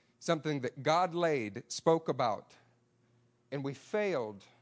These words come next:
to transition from sons, from children, into young men. We're gonna keep reading through First John two. We're gonna talk about how generational ministry must occur. "I write to you, fathers, because you have known him who is from the beginning.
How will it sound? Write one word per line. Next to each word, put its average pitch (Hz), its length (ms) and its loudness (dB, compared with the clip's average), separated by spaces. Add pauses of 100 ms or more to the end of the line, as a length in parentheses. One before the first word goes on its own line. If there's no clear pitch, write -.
(280)
to 147 80 -6
transition 147 640 -4
from 131 200 -4
sons, 180 680 0 (640)
from 127 160 -2
children, 180 500 -2 (1160)
into 151 200 -2
young 147 240 0
men. 120 300 -4 (600)
We're 196 100 -6
gonna 220 140 -2
keep 202 200 -10
reading 180 320 0
through 151 240 -6
First 156 320 -4
John 139 240 0
two. 117 280 -4 (100)
We're 120 180 -6
gonna 143 160 -2
talk 151 200 0
about 143 220 0
how 160 560 2 (160)
generational 135 640 0
ministry 131 440 -6
must 117 540 -4
occur. 110 340 -2 (880)
"I 190 100 10
write 208 260 8
to 220 80 2
you, 202 100 6
fathers, 202 400 8
because 190 300 4
you 208 80 6
have 175 140 8
known 214 360 6
him 202 340 4
who 185 140 6
is 175 140 4
from 180 160 2
the 156 80 0
beginning. 151 440 0